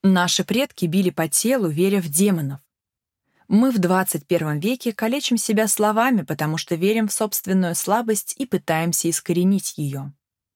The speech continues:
Мы переделываем себя, стремясь к идеалу, и называем это развитием.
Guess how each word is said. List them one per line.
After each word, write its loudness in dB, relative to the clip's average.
Мы 0
переделываем 2
себя, 2
стремясь -2
к -14
идеалу, 0
и -2
называем 2
это -2
развитием. -4